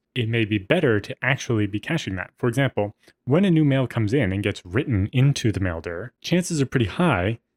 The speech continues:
that very soon a client is going to come along and want to read that email, right? The Dovecot's going to see, "Hey, that email's there now," and somebody's got an I map connection or makes a pop connection and would like to download the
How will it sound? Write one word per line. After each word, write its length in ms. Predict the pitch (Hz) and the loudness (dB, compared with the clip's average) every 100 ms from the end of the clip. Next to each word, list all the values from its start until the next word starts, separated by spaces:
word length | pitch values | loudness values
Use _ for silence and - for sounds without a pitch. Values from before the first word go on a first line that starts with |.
| _ _ - | _ _ -2
that 220 | 110 113 _ - | -2 -2 _ 0
very 280 | 120 143 | 2 4
soon 500 | 123 - 160 92 117 - | 2 4 4 4 0 -2
a 80 | 104 | -4
client 320 | - 160 185 | 0 2 2
is 120 | 113 | 2
going 160 | 110 104 | 2 0
to 40 | |
come 160 | 98 107 | 0 0
along 300 | 95 92 113 | 0 0 0
and 100 | 107 | 2
want 140 | 104 | 2
to 80 | - | 2
read 240 | 107 117 113 | 2 2 2
that 120 | 107 | 2
email, 360 | 147 92 - _ _ _ _ _ _ | 2 0 -4 _ _ _ _ _ _
right? 220 | 95 127 | -4 -2
The 340 | - 98 98 107 120 | 0 2 2 -2 0
Dovecot's 460 | 123 123 107 101 | 0 2 -2 0
going 140 | 117 104 | 2 2
to 60 | |
see, 320 | 98 160 139 | 2 0 2
"Hey, 220 | 98 135 120 | 4 4 4
that 180 | 113 | 2
email's 380 | 147 156 143 107 | 2 2 2 2
there 180 | 120 110 | 2 2
now," 280 | 107 117 107 - - _ - | 2 0 -2 -10 -20 _ -2
and 280 | 110 107 | 0 0
somebody's 320 | - 123 117 110 | 0 2 2 2
got 140 | 104 | -2
an 100 | 123 | -2
I 140 | 135 135 | 0 2
map 300 | 123 127 - | 2 0 -2
connection 520 | 113 113 - 123 120 | -2 -2 -4 -2 -2
or 200 | 139 107 | 0 2
makes 220 | 113 - | 0 -2
a 20 | |
pop 260 | - 143 - | -2 -2 -2
connection 380 | 110 107 - 120 | -4 -4 -2 -4
and 100 | 113 | -2
would 80 | 101 | 0
like 140 | 104 | -2
to 80 | 107 | 0
download 320 | 101 101 95 | 0 0 -2
the 100 | 139 | -4